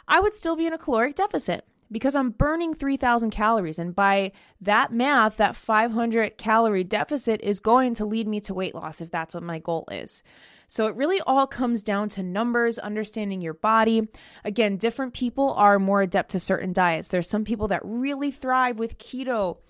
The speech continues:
There's some people that are crushing it on a vegan diet. There's some people that really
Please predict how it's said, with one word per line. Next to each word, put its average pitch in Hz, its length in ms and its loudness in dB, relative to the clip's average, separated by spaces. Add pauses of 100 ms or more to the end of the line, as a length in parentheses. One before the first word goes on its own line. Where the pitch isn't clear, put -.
(260)
There's 220 180 -2
some 247 160 0
people 247 260 -4
that 240 80 -2
are 214 100 -2
crushing 226 460 -6
it 226 60 -2
on 214 140 -2
a 196 80 -2
vegan 202 320 -6
diet. 185 300 -2
There's 190 160 -2
some 208 160 -2
people 202 300 -4
that 185 220 0
really 196 540 -4